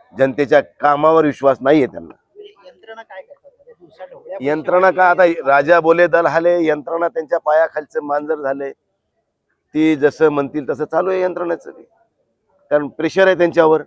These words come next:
Speaker 1: नाही तर उद्या उचलून फेकलं तिकडं, नाही तर तिकडं फेकलं. त्यामुळे लोकांना वाटतं, "बा, जाऊ दे, काय करायचं आपल्याला, चालायला, चल न्या." अशी परिस्थिती.
Speaker 2: म्हणजे तुम्ही सगळं कळवलं होतं की काही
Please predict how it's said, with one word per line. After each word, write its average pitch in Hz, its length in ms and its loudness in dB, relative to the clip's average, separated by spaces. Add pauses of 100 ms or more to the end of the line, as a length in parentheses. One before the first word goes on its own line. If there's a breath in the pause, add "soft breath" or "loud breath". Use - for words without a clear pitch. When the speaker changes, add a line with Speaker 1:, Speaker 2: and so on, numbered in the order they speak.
(1000)
Speaker 1:
नाही 143 120 0
तर 151 80 -4
उद्या 156 240 2
उचलून 175 280 0
फेकलं 165 280 -2
तिकडं, 160 340 -2
नाही 151 120 -6
तर 151 40 -16
तिकडं 156 240 -8
फेकलं. 143 460 -6 (960)
त्यामुळे 156 280 0
लोकांना 160 260 -2
वाटतं, 151 200 -4
"बा, 151 100 -4
जाऊ 151 160 -2
दे, 165 100 -6
काय 151 220 -2
करायचं 143 200 -6
आपल्याला, 135 220 -8
चालायला, 143 420 -6
चल 151 60 -10
न्या." 147 120 -18 (1160)
अशी 123 120 -14
परिस्थिती. 175 440 -10
Speaker 2:
म्हणजे - 200 -20
तुम्ही - 220 -20
सगळं 196 220 -20
कळवलं 196 360 -20
होतं 160 240 -20
की - 120 -20
काही 156 200 -20